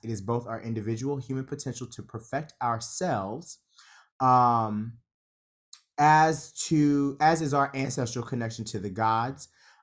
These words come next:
um, and human mankind's total potential to be a sustainable, sustainable planetary civilization. The most positive energies of Manaz realize, make realizing our inner savior and possibility of heaven on earth into a real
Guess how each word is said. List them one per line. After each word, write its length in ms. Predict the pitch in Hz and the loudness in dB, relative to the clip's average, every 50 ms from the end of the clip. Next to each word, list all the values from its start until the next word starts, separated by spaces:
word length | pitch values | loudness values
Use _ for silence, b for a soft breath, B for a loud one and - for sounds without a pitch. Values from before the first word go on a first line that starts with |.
| b b | b b
um, 560 | 117 117 113 110 110 110 107 107 104 104 104 - 131 | 2 2 4 4 4 2 2 0 0 -2 -6 -6 -4
and 160 | 127 123 117 | -4 -2 0
human 360 | 117 143 147 147 147 147 143 | 0 2 2 2 2 0 0
mankind's 640 | 135 131 127 127 127 127 - 127 120 120 120 117 | 0 0 -2 -2 -4 -6 -4 -4 -2 -2 -4 -4
total 160 | - 123 113 113 | -4 -4 -4 -6
potential 320 | 113 - - 120 110 - | -6 -8 -6 -6 -6 -6
to 60 | 113 | -6
be 160 | 98 110 107 | -6 -4 -4
a 40 | 104 | -4
sustainable, 800 | - - 104 - - - 127 131 135 131 139 135 127 131 135 b b b b | -6 -6 -8 -10 -8 -6 -6 -4 -4 -2 -2 -4 -4 -6 -10 b b b b
sustainable 580 | b - 135 - - 165 160 170 180 165 165 165 | b -2 -2 0 2 2 2 4 2 2 0 0
planetary 540 | 160 - 135 135 135 127 - 139 123 120 | -2 -2 -2 -2 -2 -2 -2 -2 -2 -2
civilization. 800 | 117 - 117 110 107 110 104 101 101 92 92 101 98 95 - - 92 | -2 -4 -4 -4 -4 -2 -2 -4 -4 -4 -4 -6 -6 -6 -8 -8 -8
The 60 | 98 | -6
most 240 | 104 110 113 113 - | -4 -6 -6 -4 -2
positive 380 | - 117 117 113 110 110 - | 0 0 0 0 -2 -6 -8
energies 340 | 107 107 107 101 107 104 98 - - | -8 -6 -6 -4 -6 -6 -8 -10 -12
of 140 | 101 95 92 | -12 -10 -8
Manaz 680 | 101 104 107 110 113 113 107 104 98 98 104 104 - B B B B B B B | -6 -4 -4 -4 -4 -4 -4 -4 -6 -6 -8 -10 -12 B B B B B B B
realize, 680 | 107 117 131 147 156 160 160 143 131 127 131 127 123 - - _ _ _ _ _ | 0 4 4 6 6 6 6 6 6 6 4 2 0 -4 -10 _ _ _ _ _
make 280 | - 120 139 151 147 151 - | 0 2 4 4 4 2 0
realizing 540 | 117 117 131 139 135 127 127 123 123 131 123 | 0 2 4 4 4 4 4 2 0 0 -2
our 160 | 113 113 - | -2 -4 -4
inner 220 | 120 120 131 139 139 | -4 -2 -2 -2 -2
savior 480 | 139 - 123 117 113 110 113 113 113 | -2 -2 -2 0 0 0 -2 -2 -4
and 160 | - 110 107 | -4 -6 -8
possibility 600 | 107 - 120 117 113 - - 101 110 110 110 101 101 | -4 -2 0 0 0 -2 -4 -4 -4 -4 -2 -2 -4
of 140 | 98 98 - | -6 -6 -6
heaven 340 | 117 120 113 113 120 113 | -6 -4 -4 -4 -6 -6
on 220 | 87 101 98 92 - - | -8 -10 -10 -10 -10 -6
earth 240 | 120 123 123 - - - | -4 -4 -4 -4 -6 -10
into 320 | 110 107 - - 107 98 | -12 -10 -8 -6 -6 -4
a 80 | 95 95 | -4 -6
real 560 | 95 95 104 120 123 123 123 120 120 120 120 | -6 -6 -4 -2 -2 0 0 -2 -2 -4 -8